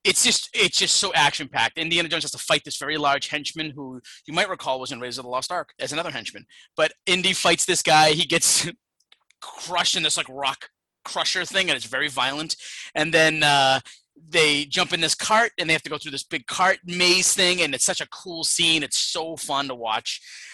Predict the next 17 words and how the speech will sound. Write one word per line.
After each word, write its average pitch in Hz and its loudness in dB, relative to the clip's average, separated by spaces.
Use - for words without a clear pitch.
Um, 120 0
after 165 4
that, 165 8
the 131 -4
water 143 0
is 139 -4
being, 147 -6
the 147 -8
place 180 0
is 160 -2
being 151 -4
flooded. 190 2
They 165 2
have 143 2
to 151 -8
get 135 0
out, 139 0